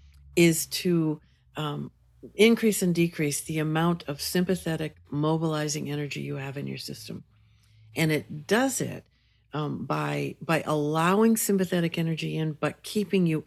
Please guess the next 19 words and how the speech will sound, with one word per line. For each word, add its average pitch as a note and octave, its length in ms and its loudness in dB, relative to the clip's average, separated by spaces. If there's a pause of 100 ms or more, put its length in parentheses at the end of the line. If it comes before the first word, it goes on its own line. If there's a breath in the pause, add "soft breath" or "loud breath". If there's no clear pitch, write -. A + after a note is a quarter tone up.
out F3+ 340 2
of C3 260 -8 (460)
the - 80 0
sympathetic D#3+ 640 0
survival D3+ 520 -2
state C#3+ 280 -4
of C#3 100 -6
fight C#3 260 -6
and C3+ 120 -6
flight. - 320 -18 (500)
So E3+ 320 8
when D#3+ 300 4
we G3 160 8
need F#3+ 200 8
a D#3+ 40 4
little E3 200 4
more D#3+ 240 2
energy G3 460 2
to, D3+ 320 -6